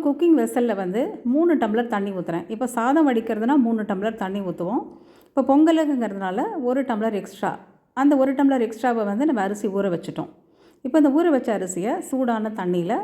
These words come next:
இந்த தண்ணியோட சேர்த்துருங்க. So ஒண்ணுக்கு நாலு, இந்த மாதிரி பண்ணி, பண்ணும்பொழுது நல்ல குழைவான பொங்கல், ரொம்ப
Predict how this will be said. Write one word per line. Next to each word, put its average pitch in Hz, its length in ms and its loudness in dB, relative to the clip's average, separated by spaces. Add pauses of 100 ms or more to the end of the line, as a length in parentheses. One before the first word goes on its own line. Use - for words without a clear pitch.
(120)
இந்த 220 140 0 (100)
தண்ணியோட 254 560 4
சேர்த்துருங்க. 175 420 -2 (1500)
So 285 100 4 (100)
ஒண்ணுக்கு 285 400 6
நாலு, 190 260 -2 (480)
இந்த 247 180 -2
மாதிரி 226 240 -2 (120)
பண்ணி, 208 240 2 (160)
பண்ணும்பொழுது 214 540 2
நல்ல 214 140 0 (100)
குழைவான 208 500 0
பொங்கல், 196 300 -2 (560)
ரொம்ப 381 220 4